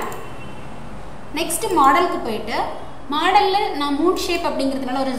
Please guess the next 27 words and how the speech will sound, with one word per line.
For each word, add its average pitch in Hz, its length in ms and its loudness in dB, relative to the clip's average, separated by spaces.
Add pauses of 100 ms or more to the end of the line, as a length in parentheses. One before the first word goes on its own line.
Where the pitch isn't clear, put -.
(100)
சர்க்குலர் 320 480 2
ஷேப் 269 240 -2
செலக்ட் 233 260 -4
பண்ணிட்டு 226 300 -4 (440)
பிளேஸ்மெண்ட் 330 540 2 (120)
பிளேன் 254 320 0
வந்துட்டு, 220 340 -2 (560)
so, 320 80 0 (140)
pick 330 220 -2 (100)
plane, 277 300 0 (420)
இதுல 320 200 -2 (160)
name 359 200 2 (120)
வந்துட்டு 262 360 -2 (400)
reference 311 420 0
plane 269 220 0 (120)
ஒன், 330 120 2 (320)
ஓகே 285 180 -2 (120)
கொடுத்துட்டு 254 380 -4 (240)
open 277 320 4
view 311 200 0
கொடுத்துருங்க. 196 460 -2 (1080)
கொடுத்துட்டு 440 420 2 (180)
இங்க 359 160 6
வந்துட்டு 349 300 2
ஒரு 392 80 -2 (100)
circular 320 480 6
draw 247 120 6